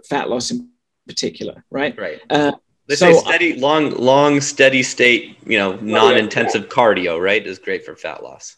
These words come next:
Speaker 1: And it, yeah, it's great. And it, and, and if, like, you or I, and we do a lot of our business on the phone, it's a great opportunity to be, like, talking and
Speaker 2: Perfect,
Speaker 1: chatting,
Speaker 2: yeah.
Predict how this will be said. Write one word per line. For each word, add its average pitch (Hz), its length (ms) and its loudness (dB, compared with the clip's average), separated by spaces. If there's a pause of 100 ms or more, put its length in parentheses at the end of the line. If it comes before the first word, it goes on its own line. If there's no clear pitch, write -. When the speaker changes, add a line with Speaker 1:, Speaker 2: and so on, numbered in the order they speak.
(240)
Speaker 1:
And 240 80 4
it, 233 120 2
yeah, 254 120 4
it's 170 180 0
great. 220 300 2
And 175 80 0
it, 190 180 -2
and, 185 160 -2
and 170 160 -4
if, 202 180 -2 (200)
like, 170 360 0
you 190 180 4
or 165 140 4
I, 170 180 2
and 165 140 2
we 156 120 -4
do 170 160 4
a - 20 4
lot 156 220 0
of - 240 -10
our 147 260 -4
business 151 720 -4
on 147 180 -4
the 135 60 -2
phone, 135 640 -2
it's 147 280 -2
a 151 60 -4
great 160 300 2
opportunity 143 540 -4
to 139 120 -6
be, 143 140 0
like, 135 280 0 (200)
talking 151 400 -4
and 139 100 -2
Speaker 2:
Perfect, 147 280 -2
Speaker 1:
chatting, - 340 -12
Speaker 2:
yeah. 139 140 -2